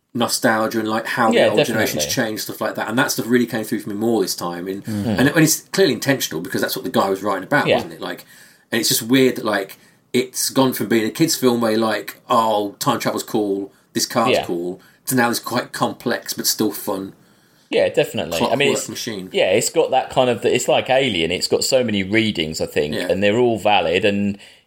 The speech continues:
Speaker 2: if you just watch it and have fun, that's great. And if you wanna get really deep into it, that's great too. I don't think it, it's not a better or worse film for however you're watching it, and that's a great film. It's, you know,
Speaker 1: That is
Speaker 2: like,
Speaker 1: a,
Speaker 2: that's
Speaker 1: that is what all the great films do.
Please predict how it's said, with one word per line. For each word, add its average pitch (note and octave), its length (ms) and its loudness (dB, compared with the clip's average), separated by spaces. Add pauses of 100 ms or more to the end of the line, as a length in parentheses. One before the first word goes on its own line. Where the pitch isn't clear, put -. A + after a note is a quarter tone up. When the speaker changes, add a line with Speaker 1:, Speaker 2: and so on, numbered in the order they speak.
(180)
Speaker 2:
if G#2 100 -6
you A#2 80 0
just B2+ 200 2
watch B2+ 280 2
it A#2 40 6
and A2 100 6
have G#2+ 120 2
fun, A2+ 220 2
that's - 180 -2
great. G#2 320 2
And G2 80 0
if G2+ 120 -2
you A#2 60 0
wanna G#2+ 100 0
get G2 100 0
really G2+ 240 2
deep A2 320 -2
into G#2 260 -2
it, F#2 80 0
that's G2 240 2
great G2+ 300 0
too. A#2 180 2
I E2+ 60 4
don't G#2 160 2
think G2 220 -6
it, G2+ 200 2 (360)
it's B2 180 0
not C#3 180 0
a A#2+ 60 0
better B2 320 -2
or G#2+ 140 2
worse A2 320 0
film G#2 300 0
for G#2 120 0
however G#2+ 320 0
you're G2 180 2
watching E2+ 380 -2
it, D#2+ 160 0
and F#2+ 140 0
that's - 200 0
a A2 60 0
great G2 380 0
film. G#2 320 2
It's, - 120 -8 (120)
you A2 100 -4
know, G#2 60 0
Speaker 1:
That D#2 80 0
is G2 60 -2
Speaker 2:
like, F#2+ 80 0
Speaker 1:
a, G2+ 40 -2
Speaker 2:
that's - 180 0
Speaker 1:
that G2+ 100 -2
is - 80 -6
what G2+ 100 -8
all F#2+ 120 0
the F#2 120 -6
great F2 120 -12
films F2 220 -16
do. - 120 -20